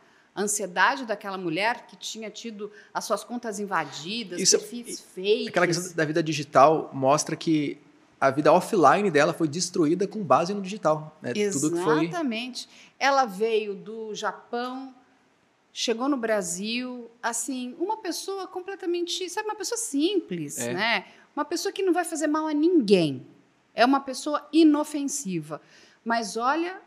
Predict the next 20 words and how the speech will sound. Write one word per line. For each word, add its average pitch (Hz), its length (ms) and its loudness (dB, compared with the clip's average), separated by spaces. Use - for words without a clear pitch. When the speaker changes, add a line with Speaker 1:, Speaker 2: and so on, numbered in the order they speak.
Speaker 1:
o 254 160 0
ataque 311 840 2
que - 140 -8
essa 254 200 -4
mulher 202 360 -4
vem 196 240 -8
sofrendo. 165 720 -10
E 392 160 8
no 466 180 0
desespero, 226 1300 2
porque 185 220 -10
a 165 40 -8
pessoa - 360 -6
entra 165 340 -4
em 151 120 -8
desespero, 180 680 -4
Speaker 2:
Sim, 127 120 -4
Speaker 1:
até 330 240 0
Speaker 2:
sim. 330 60 -8
Speaker 1:
conseguir 185 600 -6